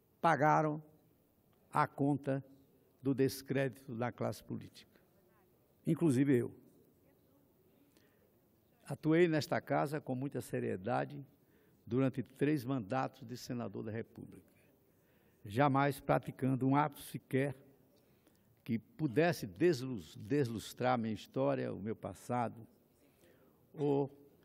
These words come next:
desconcertar o eleitorado do meu estado em termos de confiança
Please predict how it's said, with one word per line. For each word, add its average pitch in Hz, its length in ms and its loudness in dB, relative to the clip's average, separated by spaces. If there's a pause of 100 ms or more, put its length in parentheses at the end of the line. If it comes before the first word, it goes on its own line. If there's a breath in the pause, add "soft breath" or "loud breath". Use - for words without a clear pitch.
(120)
desconcertar 160 920 4
o 139 80 2
eleitorado 123 560 -2
do 107 100 -6
meu 120 160 -2
estado 117 640 -4
em 104 60 -2
termos 107 360 -2
de 110 120 -8
confiança 113 840 -6